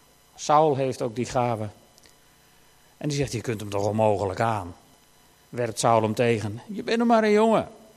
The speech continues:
En hij is al van jongs af aan gewend om te vechten." Hij, die Goliath dus, hè. "Je bent nog maar een jongen." We hadden ook tegen al die jonge lui die hier konden staan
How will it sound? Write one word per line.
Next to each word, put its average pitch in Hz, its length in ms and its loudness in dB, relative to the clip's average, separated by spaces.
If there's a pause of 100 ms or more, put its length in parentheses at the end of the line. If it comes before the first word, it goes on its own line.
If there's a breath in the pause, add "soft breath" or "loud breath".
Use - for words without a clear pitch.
(160)
En 180 100 0
hij 185 100 2
is 196 180 6
al 190 140 6
van 185 120 -2
jongs 208 260 2
af 202 80 0
aan 190 200 2
gewend 196 360 0
om 190 120 -4
te 185 100 -8
vechten." 196 460 -4
Hij, 139 260 -2
die 120 140 -4
Goliath 147 480 2
dus, - 220 -8
hè. - 100 -2 (760 soft breath)
"Je 226 120 -4
bent 240 160 6
nog 226 100 4
maar 226 120 0
een 220 100 0
jongen." 233 360 2 (1700 soft breath)
We - 80 -2
hadden 233 200 6
ook 196 180 6
tegen 135 240 6
al 165 160 6
die 156 80 6
jonge 143 220 8
lui 165 240 8
die 113 100 0
hier 139 140 6
konden 139 280 -2
staan 196 420 2